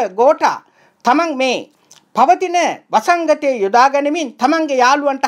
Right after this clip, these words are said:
හම්බ කරන්න අවස්ථා කීපයක් හදලා දුන්නා. මේකේ ප්‍රතිඵල නිස්සංක සේනාධිපති ලැබුවා. ඉන් පස්සේ විශේෂයෙන්ම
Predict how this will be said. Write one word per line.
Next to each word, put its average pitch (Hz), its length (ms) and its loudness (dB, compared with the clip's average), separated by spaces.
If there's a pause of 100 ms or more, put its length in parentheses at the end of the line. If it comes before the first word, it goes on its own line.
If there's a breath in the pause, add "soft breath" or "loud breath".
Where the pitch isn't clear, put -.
හම්බ 285 220 2 (100)
කරන්න 269 240 0
අවස්ථා 247 480 0
කීපයක් 247 640 -2
හදලා 214 360 0
දුන්නා. 233 340 -4 (280 soft breath)
මේකේ 359 320 2
ප්‍රතිඵල 294 400 0 (360)
නිස්සංක 262 560 0
සේනාධිපති 247 800 0
ලැබුවා. 202 340 0 (200)
ඉන් 427 160 0 (200)
පස්සේ 277 520 -2 (180)
විශේෂයෙන්ම 262 480 0